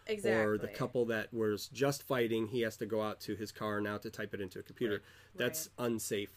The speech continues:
Speaker 1: for everybody.
Speaker 3: It is. And it's
Speaker 1: For
Speaker 3: gonna
Speaker 1: everybody.
Speaker 3: be too time consuming for them also.
Speaker 1: Yeah.
Speaker 2: It is,
Speaker 3: Take
Speaker 2: yeah.
Speaker 3: them twice as long to get through a call.
Speaker 2: I mean, they need the Cliff's Notes when they
Speaker 3: Right.
Speaker 2: get out there. Like, is
Speaker 3: Mm-hmm.
Speaker 2: this person wanted? Nope. Okay, great. They don't need to know everything, <laughs> whatever.
Speaker 3: Right.
Speaker 2: Um,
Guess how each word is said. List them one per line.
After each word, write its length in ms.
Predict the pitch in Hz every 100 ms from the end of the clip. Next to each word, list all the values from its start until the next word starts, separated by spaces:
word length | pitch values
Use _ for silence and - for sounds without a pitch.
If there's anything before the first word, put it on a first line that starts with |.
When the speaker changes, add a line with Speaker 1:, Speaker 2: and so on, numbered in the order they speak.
| -
Speaker 1:
for 140 | 147
everybody. 540 | 139 139 123 101 95 95
Speaker 3:
It 0 |
is. 220 | - - -
And 120 | 160
it's 160 | 170 -
Speaker 1:
For 80 | 127
Speaker 3:
gonna 60 | 110
Speaker 1:
everybody. 220 | 151 151
Speaker 3:
be 40 | 135 - _ - - - - -
too 120 | - 180
time 240 | 147 139
consuming 360 | - - 113 107
for 100 | 107
them 120 | 101
also. 340 | 101 - 95 95 - -
Speaker 1:
Yeah. 140 | - - -
Speaker 2:
It 100 | 277
is, 220 | 320 208
Speaker 3:
Take 120 | 156 233
Speaker 2:
yeah. 100 | 190
Speaker 3:
them 80 |
twice 260 | 170 123 113
as 100 | 110
long 160 | 104 101
to 60 |
get 160 | 110 -
through 140 | 110
a 20 | 95
call. 160 | 233
Speaker 2:
I 40 | 240
mean, 160 | 226
they 140 | 220 226
need 220 | 226 202
the 60 | 202
Cliff's 320 | 220 208 -
Notes 420 | 165 - - - _
when 120 | 185 180
they 60 |
Speaker 3:
Right. 80 | 175
Speaker 2:
get 100 | 175 175
out 200 | 160 156
there. 240 | 101 180
Like, 160 | 180 156
is 120 | 202
Speaker 3:
Mm-hmm. 60 | 208
Speaker 2:
this 100 | 208
person 380 | 220 208 202 190
wanted? 320 | 190 214 202
Nope. 300 | 190 202 208
Okay, 300 | 190 180 185
great. 400 | 160 151 113 -
They 100 | 180 196
don't 140 | 190
need 160 | 190 180
to 60 | 180
know 220 | 170 170
everything, 500 | 165 170 - - -
<laughs> 160 | -
whatever. 500 | 202 180 160 143 104 202
Speaker 3:
Right. 220 | 104 92 - - - - -
Speaker 2:
Um, 460 | 214 190 175 170